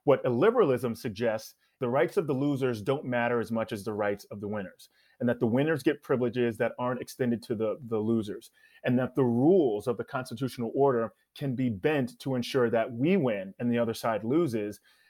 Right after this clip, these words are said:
And so though it has the veneer of democracy because it still wants people to vote, it actually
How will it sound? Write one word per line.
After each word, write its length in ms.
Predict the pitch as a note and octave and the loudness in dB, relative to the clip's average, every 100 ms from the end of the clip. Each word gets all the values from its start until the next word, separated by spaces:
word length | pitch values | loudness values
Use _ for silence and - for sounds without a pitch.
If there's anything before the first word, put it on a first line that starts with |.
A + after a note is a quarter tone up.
| _ - | _ -2
And 360 | A#2+ A#2 A#2 A2 | 0 2 0 -2
so 260 | - C3 | 2 2
though 200 | A#2+ D3 | 4 4
it 80 | D3+ | 4
has 200 | C3+ C3 | 2 -2
the 100 | A#2+ | -2
veneer 580 | A2+ A#2+ A#2+ C#3+ G3+ F#3+ | -2 -2 -2 0 2 2
of 180 | D3+ A2 | 2 -2
democracy 640 | A#2 A2 G#2+ A#2+ A2 A2+ | 0 0 -2 -4 -6 -6
because 280 | G#2+ A#2+ B2 | -6 -2 -2
it 100 | A#2 | -2
still 280 | - C#3 B2 | -2 0 2
wants 200 | B2+ A2+ | 0 -4
people 280 | - C3+ A2+ | -4 -6 -6
to 160 | A2+ G2+ | -6 0
vote, 340 | D3 A#2 - _ _ _ - | 2 2 -2 _ _ _ -4
it 80 | B2+ | 2
actually 480 | C3+ - C3 A#2 | 2 0 -2 -4